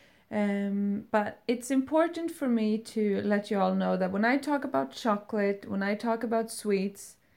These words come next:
it's not necessarily sugary, it's not necessarily unhealthy. My key to any sweet, no matter how much or little or no, no sugar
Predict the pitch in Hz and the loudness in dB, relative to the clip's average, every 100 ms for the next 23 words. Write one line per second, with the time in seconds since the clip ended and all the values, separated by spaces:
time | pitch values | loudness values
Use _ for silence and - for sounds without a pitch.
0 | _ _ _ _ - 214 214 214 208 220 | _ _ _ _ -2 -2 2 2 2 2
1 | 208 214 214 196 - 196 196 202 185 185 | 0 0 -2 -6 -2 0 2 0 0 -2
2 | 190 _ _ _ _ _ - - 220 202 | -4 _ _ _ _ _ -6 2 4 4
3 | 196 185 185 185 - 196 214 202 214 196 | 2 2 2 0 -2 -4 -2 0 0 0
4 | 196 202 202 190 185 185 - 185 202 220 | -2 -2 2 2 2 -2 -2 0 0 4
5 | 220 262 - 285 339 - _ _ - - | 4 4 -2 -2 -2 -6 _ _ -20 -20
6 | _ - 214 220 254 269 - - 269 233 | _ -2 2 4 6 4 0 -6 0 2
7 | 208 240 294 - _ - 214 196 - 226 | 4 4 2 -2 _ -2 2 2 2 4
8 | 262 269 214 214 214 233 220 233 269 285 | 6 4 4 4 6 4 6 8 8 8
9 | 269 247 233 226 226 233 240 254 254 - | 8 8 6 8 8 8 4 2 0 -2
10 | - 208 208 208 226 220 220 196 185 196 | 2 4 6 6 6 6 6 6 6 6
11 | 196 202 220 233 226 220 226 247 - 226 | 4 6 6 6 4 6 6 4 6 6
12 | 220 262 403 | 8 6 6